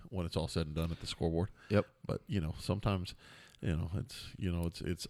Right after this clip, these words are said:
Speaker 1: the overcoming it. I mean, it, it's
Speaker 2: Yeah.
Speaker 1: the lesson of what's gonna go on the rest of your life.
Speaker 2: Uh,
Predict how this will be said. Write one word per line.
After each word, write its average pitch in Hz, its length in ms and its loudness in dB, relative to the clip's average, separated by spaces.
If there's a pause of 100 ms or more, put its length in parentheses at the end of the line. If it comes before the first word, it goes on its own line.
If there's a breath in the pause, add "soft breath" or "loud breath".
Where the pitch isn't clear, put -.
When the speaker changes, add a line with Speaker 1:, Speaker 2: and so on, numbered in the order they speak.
(140)
Speaker 1:
the 98 140 2
overcoming 98 560 4
it. 92 100 0
I 90 80 0
mean, 107 140 4
it, 104 120 4
it's 110 120 4
Speaker 2:
Yeah. 104 180 8
Speaker 1:
the 101 100 4
lesson 101 380 6
of 85 400 0 (100)
what's 98 260 0
gonna 92 200 -4
go 87 160 2
on 82 140 0
the 82 60 -2
rest 80 200 2
of - 60 -4
your 78 100 -4
life. - 380 -2 (460 soft breath)
Speaker 2:
Uh, 110 280 4